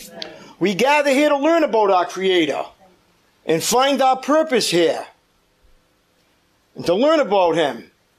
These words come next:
and to serve one another. Our goal is to grow spiritually and start to handle life God's way,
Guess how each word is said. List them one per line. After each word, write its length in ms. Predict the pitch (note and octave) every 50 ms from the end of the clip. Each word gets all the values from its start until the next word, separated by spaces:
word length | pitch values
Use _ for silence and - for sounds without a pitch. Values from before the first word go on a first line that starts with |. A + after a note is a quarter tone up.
| _ _ _ _
and 120 | - D#3+ F3
to 60 | F3+
serve 460 | - - - C4 D4 D4 C#4 A#3 F#3 F#3
one 180 | A3 A#3+ A#3
another. 540 | A#3 A#3+ B3+ C4+ C4+ A#3 F#3 E3 C#3+ A2+ G#2+ - -
Our 200 | F#3 A3+ C4 A#3
goal 460 | E3+ C#3+ - B3+ C#4 C4 B3 A#3 A3+
is 120 | G#3+ -
to 140 | - G#3 F#3+
grow 260 | D#3+ F#3+ A#3 A#3+ A3+
spiritually 920 | - - - - C4+ C#4+ D4 C#4+ C4 E3+ - F#3 D#3+ C#3 A#2+ A#2 - - _ - - _ _ _ - - - _ _ _ - - -
and 140 | - D3 -
start 300 | - - G#3+ A#3 A#3+ A#3+
to 120 | B3 A#3+
handle 380 | A3+ B3+ C4+ C4+ C4 B3+ B3 B3
life 340 | B3+ C4 C4 B3 - - -
God's 400 | G#3 A#3+ B3+ C4+ C4 A#3 - E3+
way, 420 | D#3+ E3+ E3+ D3+ B2+ A2+ - -